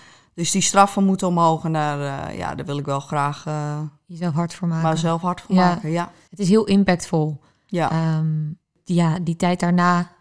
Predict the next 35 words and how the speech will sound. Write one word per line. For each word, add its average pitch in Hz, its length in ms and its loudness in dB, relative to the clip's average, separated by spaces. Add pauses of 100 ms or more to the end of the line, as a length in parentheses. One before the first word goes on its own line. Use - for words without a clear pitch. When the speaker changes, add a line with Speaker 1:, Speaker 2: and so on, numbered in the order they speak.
(140)
Speaker 2:
dealt 175 240 -2
met 175 180 0
paniekaanvallen. 175 960 0 (100)
Speaker 1:
Ja. 165 220 -12 (280)
Speaker 2:
Ga - 220 -4
je 185 80 2
hiervoor 180 320 0
in 165 60 -2
therapie 233 720 -2
of - 140 -4
hoe? 190 280 0 (760)
Speaker 1:
Ja, 220 280 6
ik 175 220 -4
ben, 185 300 4
eh, 160 760 0 (400)
daarvoor 175 360 -2
in 160 100 -2
therapie 165 380 -4
geweest. 214 520 -8 (500)
Eh, 143 580 -8 (580)
E 185 200 0
M 170 40 2
D 156 40 -4
R-therapie. 196 720 -4 (440)
En, 143 320 -8
eh, 131 220 -10
ik - 80 -12
heb 147 140 -8
daarvoor 147 360 -6
gewoon, 135 420 -6
eh, 135 80 -12 (440)
gewoon 143 320 -4
een, 139 300 -2
ja, 131 220 0
een, 127 380 -4